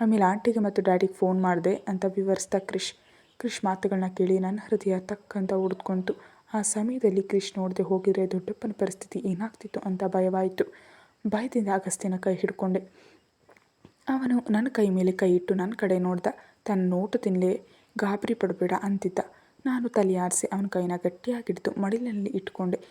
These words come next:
ಈಗ ದೊಡ್ಡಪ್ಪನು ಇಲ್ಲದೆ ಹೋದ್ರೆ ಅವನಿಗೆ ಯಾರೂ ಇಲ್ಲ. ನನಗೆ ತುಂಬ ಭಯ ಆಯ್ತು. ಅಗಸ್ತ್ಯನ ಭಾವನೆಗಳು ಹೊರ ಕಾಣಿಸ್ತಿರ್ಲಿಲ್ಲ,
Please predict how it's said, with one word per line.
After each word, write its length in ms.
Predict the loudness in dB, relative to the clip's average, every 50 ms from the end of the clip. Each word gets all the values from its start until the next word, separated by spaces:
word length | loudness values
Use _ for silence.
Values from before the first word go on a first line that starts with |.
| -20 -20 _ _ 0 4
ಈಗ 200 | 4 4 4 2 -2 -2
ದೊಡ್ಡಪ್ಪನು 480 | -4 -6 -6 -8 -6 -4 -4 -2 -2
ಇಲ್ಲದೆ 240 | 0 -2 0 0 0
ಹೋದ್ರೆ 300 | 0 0 0 0 0 -2
ಅವನಿಗೆ 260 | -2 -2 -2 0 0
ಯಾರೂ 260 | 0 0 0 0 2 2
ಇಲ್ಲ. 160 | 4 4 2 0 -2 -8 -20 -20 -20 _ _ _ -4
ನನಗೆ 240 | -2 0 2 2 2
ತುಂಬ 300 | 2 2 -2 0 0 0
ಭಯ 240 | 0 -2 -4 -2 -2
ಆಯ್ತು. 360 | -2 0 0 0 0 0 -6 -6 -6 _ _ _ _ _ _ 0
ಅಗಸ್ತ್ಯನ 500 | 2 2 4 2 0 2 2 0 2 2 0
ಭಾವನೆಗಳು 580 | -2 -2 -2 -2 -2 -2 -4 -4 -2 0 0 2
ಹೊರ 180 | 2 2 0
ಕಾಣಿಸ್ತಿರ್ಲಿಲ್ಲ, 800 | 0 -2 -2 0 0 0 0 -2 -4 -4 -4 -2 0 2 2 2